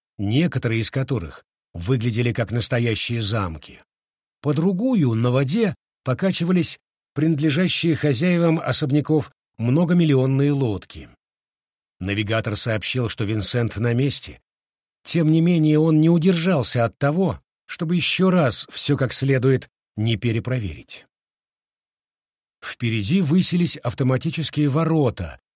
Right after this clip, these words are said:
не меньше трех метров высотой. За ними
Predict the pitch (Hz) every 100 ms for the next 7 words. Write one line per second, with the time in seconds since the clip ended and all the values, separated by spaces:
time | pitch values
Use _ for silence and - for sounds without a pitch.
0 | _ 104 117 131 120 127 - 120 143 -
1 | 127 131 131 123 110 127 - 143 - 85
2 | - - _ _ _ _ _ _ _ -
3 | 87 117 110 160 190 127 85